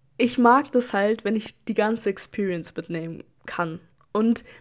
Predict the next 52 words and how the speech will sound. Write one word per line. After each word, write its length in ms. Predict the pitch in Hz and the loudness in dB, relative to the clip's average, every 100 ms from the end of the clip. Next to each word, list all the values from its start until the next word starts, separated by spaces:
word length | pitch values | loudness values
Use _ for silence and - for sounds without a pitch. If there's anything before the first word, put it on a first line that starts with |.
| _ _ _ - | _ _ _ 2
wenn 240 | 208 254 | 6 8
die 80 | 262 | 6
Möglichkeit 520 | 262 269 - 240 214 | 4 0 -4 -4 -2
besteht, 480 | 202 - - 254 247 | -4 -2 2 2 2
dass 140 | 226 | -2
man 100 | 196 | -4
die 80 | 196 | -4
Supporting 500 | - 202 220 226 208 | -8 -6 -4 -4 -4
Acts 240 | - 208 | -8 -10
schon 160 | - 190 | -10 -8
vorher 280 | - 196 208 | -6 -6 -6
kennt, 480 | - 233 226 247 - - - - - - | 0 2 2 -2 -8 -20 -20 -20 -20 -2
höre 160 | 196 | 4
ich 120 | 190 208 | 4 4
mir 120 | 208 | -2
halt 160 | 202 | 0
gerne 360 | 190 190 196 220 | 0 0 2 0
deren 300 | 196 196 190 | 0 -4 -4
Musik 360 | 190 196 190 - | -6 -6 -6 -2
an, 160 | 226 | -2
um 100 | 208 | -2
zu 180 | 202 185 | -4 -2
wissen, 260 | 208 220 202 | -2 -2 -6
so, 100 | - | -8
okay, 400 | - 269 262 247 | -2 2 4 2
was 140 | 214 | 0
ist 160 | - - | -2 -2
der 240 | 185 180 | -2 4
Vibe, 600 | 226 240 240 233 233 226 | 6 8 12 12 10 6
finde 180 | - 202 | -6 -6
ich 80 | - | -6
das 240 | 196 - - - | -10 -10 -8 0
cool, 340 | 262 254 247 | 4 6 4
vielleicht 340 | 240 202 202 - | 2 -2 -4 -4
kann 140 | 226 | -2
man 100 | 214 | 0
sich 100 | 214 | -4
ein 60 | 208 | -8
paar 140 | 208 | -6
Lieder 280 | 196 220 214 | -2 0 0
schon 180 | - 196 | -2 -6
mal 140 | 190 | -6
so 80 | 190 | -6
ein 80 | 185 | -8
bisschen 260 | 190 - - | -8 -10 -8
einprägen, 680 | - 226 233 - 233 214 208 | -6 -6 -6 -2 -2 -2 -6
damit's 240 | 196 185 | -8 -8
auch 160 | - - | -10 -12
richtig 240 | 196 - | -14 -6
abgehen 480 | 247 247 - 220 214 | -6 -6 -6 -4 -4
kann. 380 | - 214 208 208 - - - - - _ | -2 0 -2 -6 -12 -14 -14 -16 -20 _
Ähm, 560 | 208 202 202 202 202 | 0 2 2 2 -2